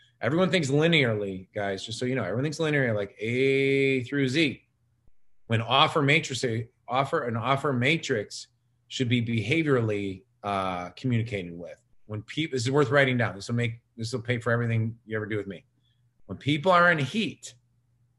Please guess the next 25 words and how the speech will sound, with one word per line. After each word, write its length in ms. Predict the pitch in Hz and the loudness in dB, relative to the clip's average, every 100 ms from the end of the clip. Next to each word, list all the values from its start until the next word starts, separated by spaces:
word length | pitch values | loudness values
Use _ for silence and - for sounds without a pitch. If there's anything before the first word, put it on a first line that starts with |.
| _ | _
there's 140 | 95 101 | -6 0
a 60 | |
window, 440 | 139 190 175 110 - | 2 4 4 2 -4
whether 340 | 92 98 101 | -6 -4 -2
it's 180 | 101 - | -4 -6
three 260 | - 139 151 | -4 0 4
days, 360 | 156 143 131 | 6 6 4
seven, 460 | 135 135 131 131 127 - | 2 4 4 0 -2 -8
fifteen, 540 | 120 117 143 135 127 | -10 -4 0 2 0
thirty 380 | 113 127 143 135 | -2 2 4 6
days, 540 | 139 147 110 92 87 - _ _ _ _ | 6 4 2 -4 -12 -20 _ _ _ _
that 280 | 117 117 117 | 2 2 2
they 100 | 120 | 0
should 200 | 131 139 | 0 2
get 140 | 127 127 | 2 2
as 100 | 113 | 2
many 240 | 123 143 | 2 2
offers. 500 | 151 175 - 98 90 | 4 4 4 -4 -8
If 80 | 95 | -6
they 100 | 120 | -4
start 260 | 117 156 | 0 2
buying, 580 | 165 175 175 151 117 110 - - | 4 2 2 0 0 -2 -6 -8
they 100 | 104 | -4
buy 200 | 101 113 | -2 0
again 440 | 135 170 113 104 | 2 2 0 -6